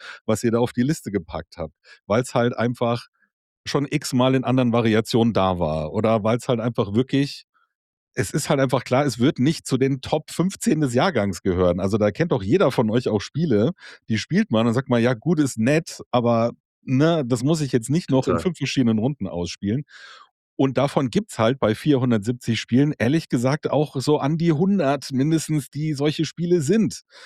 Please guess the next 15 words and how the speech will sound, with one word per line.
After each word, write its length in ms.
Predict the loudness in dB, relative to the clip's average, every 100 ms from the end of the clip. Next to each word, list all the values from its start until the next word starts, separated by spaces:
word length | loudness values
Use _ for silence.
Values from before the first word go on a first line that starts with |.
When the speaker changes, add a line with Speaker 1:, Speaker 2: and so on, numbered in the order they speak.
| -20 -10
Speaker 1:
Ich 140 | -2
habe 180 | 0 2
ja 60 | 2
auch 100 | 2
in 60 |
'nem 120 | 0
anderen 220 | 2 0 0
Podcast 420 | -2 -2 -4 -2
schon 160 | -2 2
genannt, 400 | 4 4 2 -2
zum 120 | -2 0
Beispiel 320 | 2 0 0
Grab 220 | 0 0 0
the 60 |
Mic. 440 | 0 2 0 -4